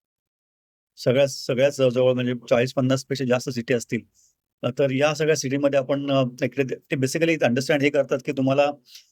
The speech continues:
तुमचे जे on the job training किंवा बाकीचे जे आहे ते तुमच्या, तुम्हाला कम्फर्ट, कन्व्हिनियंट कसे असेल. मी, मी असं म्हणत नाही की तुम्हाला चॉईस असेल, पण चॉईस नसता तरी पण ते साधारण असा विचार करतील की तुमचा सिटी जर समजा पुणे असेल तर आजूबाजूला पुढे काय करता येईल का, अशा प्रकारे.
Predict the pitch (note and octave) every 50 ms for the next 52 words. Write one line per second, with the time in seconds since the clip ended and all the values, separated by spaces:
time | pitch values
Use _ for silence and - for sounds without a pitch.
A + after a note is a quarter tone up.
0 | _ - C#3 C3 C3 D3 C3+ D3 D3 D3 C#3+ D3 D3 C3 B2 C3+ C3+ C#3 D3 C#3
1 | C#3 C#3 C3+ C3 C3+ C#3 C3+ C#3+ C#3 C#3 B2+ A#2+ A#2+ - C#3 C3+ C3+ C3+ C#3 B2+
2 | A#2+ C3 B2 A2+ - - _ _ _ - C#3 C3 C3+ C#3 C3 B2+ - C#3+ C#3 C#3
3 | C3+ B2 B2+ - _ _ _ _ - C#3 C3 C#3 C#3 C#3 - C3 B2 B2 - -
4 | - - B2+ B2 B2+ C3+ C#3 C#3 - C3+ - - B2 - - A#2 A2+ B2 A#2+ -
5 | C3 C#3 C#3+ C#3 D3+ D#3 D#3 D#3 D#3 D#3 D#3 D3+ C#3+ D3+ C#3+ C#3+ C#3 D3 D3 C#3+
6 | C#3+ B2+ B2+ C3 C3+ C3 C3 C#3+ B2+ A2+ - C#3+ C#3 C#3 C3 C3+ B2+ C3+ C3+ D3+
7 | C3+ C3+ D3+ C#3 C#3 D3 D3 C#3+ D3 D3 C#3+ E3+ C#3+ C3+ - D3 B2 B2+ C#3+ D3
8 | D3 D3 C3+ C3+ D3 C#3 A#2+ - C#3+ C#3+ C#3 C#3+ C#3 D3+ C#3+ C3+ C3+ C3+ - B2+
9 | B2 C#3 C#3+ C#3 - - B2+ - C#3+ C3 C#3 C#3 C3+ - C3+ C3 C3+ C3 - B2+
10 | B2 C3+ C3 C3 - C3+ A#2+ A2+ B2 B2 A#2+ A2+ B2 B2 B2 A#2+ B2+ B2+ B2+ B2+
11 | B2 B2 C#3 B2+ A#2 B2+ A2+ A2+ - B2 A#2 A#2 A2+ A#2 A2+ - _ _ _ _
12 | _ C3 B2+ C#3 C3+ A#2+ A#2+ A2+ A2+ G#2+